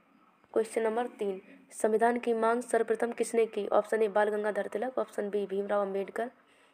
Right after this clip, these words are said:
ऑप्शन सी सरदार पटेल, ऑप्शन डी इनमें से कोई नहीं। इसका करेक्ट आंसर हो जाएगा ऑप्शन नंबर ए बाल गंगाधर तिलक। अठारह सौ पचानवे में बाल गंगाधर तिलक ने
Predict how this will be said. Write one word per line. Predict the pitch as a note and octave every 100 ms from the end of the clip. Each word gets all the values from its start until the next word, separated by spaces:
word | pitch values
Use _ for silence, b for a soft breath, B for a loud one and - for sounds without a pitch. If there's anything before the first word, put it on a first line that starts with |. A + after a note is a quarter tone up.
| b b b b -
ऑप्शन | A3+ A3 A3+ G#3+
सी | - A3
सरदार | G#3 G#3+ G#3 G#3
पटेल, | G#3 A3 B3
ऑप्शन | A3+ - G#3
डी | G#3+
इनमें | G#3 G#3
से | -
कोई | B3+ G#3+ G#3
नहीं। | G3+ G3 G3+ b b b b -
इसका | A#3 A#3
करेक्ट | A#3 A#3 A#3
आंसर | A3 A#3
हो | G#3+ G3+
जाएगा | G#3+ A3+
ऑप्शन | A3 -
नंबर | G#3+ A3 B3 -
ए | G3 F#3 _ G#3
बाल | G#3+
गंगाधर | G#3 G#3+ A#3 G#3 G3
तिलक। | G3 G3 _ B B B B B -
अठारह | A3 A3 A3+
सौ | A3+
पचानवे | A3+ F#3+ - A3 A3 A3
में | A#3
बाल | G#3+ G#3+
गंगाधर | A3 G#3+ G#3 G#3
तिलक | G#3+ G#3
ने | G#3